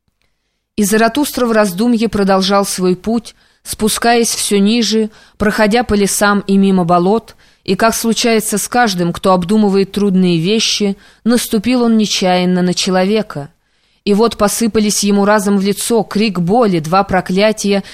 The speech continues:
и двадцать скверных ругательств, так что он в испуге замахнулся палкой и ещё ударил того, на кого наступил. Но тотчас же он опомнился, и сердце его смеялось над глупостью, только что совершённой им.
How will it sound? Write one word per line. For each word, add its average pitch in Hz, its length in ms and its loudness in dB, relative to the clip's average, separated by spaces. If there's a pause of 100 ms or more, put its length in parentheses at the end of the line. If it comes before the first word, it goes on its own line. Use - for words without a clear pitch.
(180)
и 196 80 0
двадцать 202 540 0
скверных 202 520 0
ругательств, 214 920 -2 (360)
так 196 180 0
что - 240 -2
он 202 240 2
в 196 80 0
испуге 202 440 0
замахнулся 185 640 0
палкой 214 420 0
и 175 160 -4
ещё 214 320 0
ударил 202 440 0
того, 175 280 0
на 170 100 0
кого 175 260 0
наступил. 190 680 -4 (460)
Но 202 160 2
тотчас 247 400 0
же 202 160 0
он 214 180 2
опомнился, 180 840 -2 (260)
и - 80 -4
сердце 220 480 0
его 208 180 2
смеялось 214 640 0
над 175 180 -2
глупостью, 202 600 -2
только 196 320 0
что - 180 -4
совершённой 185 800 -2
им. 156 420 -2